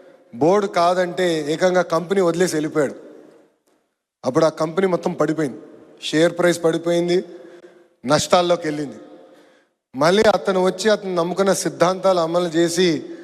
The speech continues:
యాపిల్ని one of the most valuable company చేశారు. ఇది నేను ఎందుకు చెప్తున్నానంటే అతను కూడా అదే రేపు పడలా,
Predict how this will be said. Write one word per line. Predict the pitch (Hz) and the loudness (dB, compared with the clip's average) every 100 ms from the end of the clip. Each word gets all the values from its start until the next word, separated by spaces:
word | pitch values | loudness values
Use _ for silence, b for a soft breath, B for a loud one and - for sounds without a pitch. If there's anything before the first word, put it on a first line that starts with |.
| B B B B B _ - | B B B B B _ 0
యాపిల్ని | 139 165 170 185 180 | 2 2 2 0 2
one | 160 160 | 2 0
of | 160 | -2
the | 151 143 | -2 0
most | 165 190 - | 0 0 -4
valuable | 151 147 151 156 151 151 | -2 0 0 -2 -4 -4
company | 135 127 127 | -6 -8 -8
చేశారు. | 127 117 110 - - - _ _ _ _ _ _ _ _ _ _ _ - | -6 -6 -8 -12 -16 -20 _ _ _ _ _ _ _ _ _ _ _ -4
ఇది | 139 160 | 0 2
నేను | 151 | 2
ఎందుకు | 165 185 | 2 0
చెప్తున్నానంటే | 180 190 180 175 175 | -2 0 0 2 2
అతను | 156 180 | 0 0
కూడా | 190 175 | 0 2
అదే | 156 180 | 4 2
రేపు | 175 | 2
పడలా, | 151 156 139 | -2 -2 -4